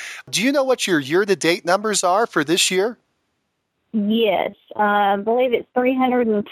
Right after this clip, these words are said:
Speaker 2: twenty-three transactions, forty-six million. Um, and that includes, you know, all of my properties,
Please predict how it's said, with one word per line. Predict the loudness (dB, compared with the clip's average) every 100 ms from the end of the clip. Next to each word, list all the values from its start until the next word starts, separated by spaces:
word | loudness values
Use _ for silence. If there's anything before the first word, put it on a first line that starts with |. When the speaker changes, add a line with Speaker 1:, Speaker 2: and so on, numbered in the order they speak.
| -4
Speaker 2:
twenty-three | 0 0 0 -2 0 0 -2
transactions, | -2 0 0 0 0 0 -4 -2 0 0 -2 -6 _ _ -4
forty-six | -4 -2 -6 -8 -4
million. | 0 0 0 -2 -6 _ _ _ _ _ -4
Um, | 0 0 0 -2 -4 -8 _ -4
and | -2 0
that | 0 0
includes, | -2 -2 -2 0 0 -2 -8 _
you | -6 -4
know, | -2
all | 0 0
of | 0
my | 0 -2
properties, | -2 -4 -4 -8